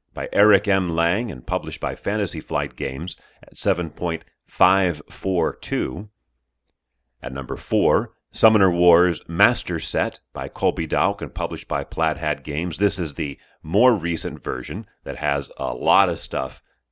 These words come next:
uh, shoved in the actual Master Set box. Has a rating of seven point six two seven. At number three, X-Wing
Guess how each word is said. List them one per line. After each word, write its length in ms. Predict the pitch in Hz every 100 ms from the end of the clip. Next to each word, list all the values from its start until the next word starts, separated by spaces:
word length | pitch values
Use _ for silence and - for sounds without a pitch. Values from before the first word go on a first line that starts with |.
| -
uh, 160 | 65 58
shoved 400 | - 90 71 76
in 80 |
the 100 | 69
actual 280 | 71 73 67
Master 440 | 65 76 76 - 71
Set 300 | 80 67 -
box. 420 | 80 67 - - _ _ _ -
Has 160 | 87
a 60 | 80
rating 260 | 85 80
of 120 | 76 -
seven 300 | 110 95 87
point 340 | 101 87 - _ _
six 480 | - - 113 - - _
two 300 | - 110 90
seven. 520 | - 123 113 67 58 - _ _ _ _ _ _ _ _ _ _ _ _ _ 104
At 80 |
number 180 | 113 107
three, 540 | 101 135 143 92 60 - _ _ _ _
X-Wing 600 | 143 143 - 85 62 50